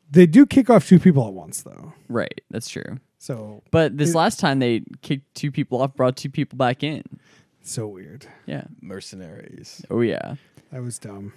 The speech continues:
Speaker 3: What, what do
Speaker 2: Uh,
Speaker 3: you think about that whole situation?
Speaker 2: I'm pretty, I'm pretty, I mean, it's pretty great that Hunter's back in. I'm, I'm excited. Uh, Hunter is always a very excitable gentleman.
Speaker 3: Can
Speaker 2: Excited
Speaker 3: you
Speaker 2: to see
Speaker 3: give
Speaker 2: him
Speaker 3: me
Speaker 2: back
Speaker 3: some
Speaker 2: in the house.
Speaker 3: background on Hurricane Ashley?
Speaker 2: Yeah.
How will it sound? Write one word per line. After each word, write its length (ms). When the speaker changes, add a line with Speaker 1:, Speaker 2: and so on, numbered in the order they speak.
Speaker 3:
What, 280
what 100
do 60
Speaker 2:
Uh, 20
Speaker 3:
you 60
think 160
about 200
that 160
whole 160
situation? 580
Speaker 2:
I'm 200
pretty, 240
I'm 160
pretty, 360
I 40
mean, 100
it's 140
pretty 180
great 240
that 80
Hunter's 320
back 300
in. 340
I'm, 300
I'm 140
excited. 520
Uh, 160
Hunter 380
is 160
always 760
a 100
very 300
excitable 640
gentleman. 720
Speaker 3:
Can 40
Speaker 2:
Excited 280
Speaker 3:
you 60
Speaker 2:
to 40
see 40
Speaker 3:
give 80
Speaker 2:
him 40
Speaker 3:
me 20
Speaker 2:
back 120
Speaker 3:
some 60
Speaker 2:
in 60
the 60
house. 340
Speaker 3:
background 240
on 100
Hurricane 380
Ashley? 480
Speaker 2:
Yeah. 500